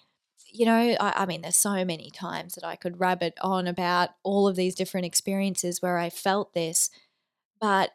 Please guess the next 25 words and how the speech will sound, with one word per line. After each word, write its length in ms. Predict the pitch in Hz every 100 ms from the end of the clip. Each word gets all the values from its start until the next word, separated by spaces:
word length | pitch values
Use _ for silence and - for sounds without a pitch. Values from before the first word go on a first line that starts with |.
| _
it 300 | - - 262
stops 460 | - - 233 233 -
us 320 | 175 - -
from 300 | - 220 202
doing 360 | 196 208 208 190
so 260 | - 180
much. 600 | 175 160 - - - - _ _ _ _ _
A 80 | 202
lot 380 | 214 220 226 233
of 180 | 220 208
the 100 | 208
reason 580 | 202 208 202 202 190 190
why, 560 | 190 185 185 185 185 - - _ _
you 140 | - 202
know, 400 | 190 190 202 -
I 560 | 185 196 196 196 196 180 - - -
h-, 120 | 190 -
have 200 | 190 196
only 280 | 202 208 202
had 240 | 190 190
the 60 | 175
courage 760 | - 190 190 196 190 180 - - - _ _ _ -
to 120 | 208
speak 640 | - - 196 196 - - _ _ _ -
up 360 | 175 - -